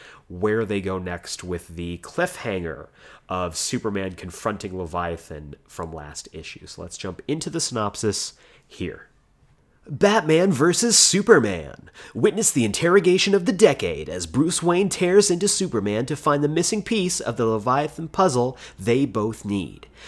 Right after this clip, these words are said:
It's a battle of wits and wills as the greatest detectives in the universe get together to figure out the why and how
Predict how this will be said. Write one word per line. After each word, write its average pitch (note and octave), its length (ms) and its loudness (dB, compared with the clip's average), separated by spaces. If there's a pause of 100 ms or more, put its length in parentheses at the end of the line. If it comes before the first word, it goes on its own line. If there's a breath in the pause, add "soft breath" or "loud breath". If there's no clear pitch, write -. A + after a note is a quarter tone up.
(140)
It's C#3 160 2
a B2 60 -2
battle E3 340 0
of G#2+ 140 -4
wits E3 300 0
and C#3+ 380 0
wills A2+ 540 0
as G#2 140 -4
the G#2 80 -2
greatest C#3 340 0
detectives D#3+ 460 -6
in F3 80 -2
the F3+ 100 -2
universe C#3 460 2
get D#3 260 -2
together D#3 480 2
to G2+ 140 -8
figure C#3+ 320 -2
out B2+ 280 0
the G2+ 100 -2
why B2+ 580 0
and D3 260 0
how C#3 480 2